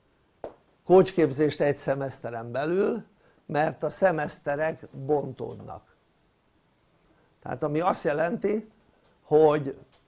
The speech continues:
régebben nem tudtam végigcsinálni a képzéseket. Mert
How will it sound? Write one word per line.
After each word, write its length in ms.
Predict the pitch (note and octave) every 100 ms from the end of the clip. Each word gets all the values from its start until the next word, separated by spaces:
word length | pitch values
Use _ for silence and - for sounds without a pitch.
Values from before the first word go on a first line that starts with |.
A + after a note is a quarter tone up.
| -
régebben 920 | D3 F3 G3+ E3 D3+ C#3+ D3+ F#3+ B3 - _ _ _ _ _ - _ _ _ -
nem 200 | F3+ F#3+
tudtam 380 | - D3 - C#3
végigcsinálni 760 | C#3+ C#3 C3 A#2+ C#3+ C3 A#2+ -
a 100 | A2+
képzéseket. 720 | - G#2+ G2+ F#2+ - - - _ _ _ _ _ _ _ _ _ _ _ _ _ _ _ _ _ _ _ _ _ _ _ _ _
Mert 640 | C3 D3+ F3 F3+ F3+ -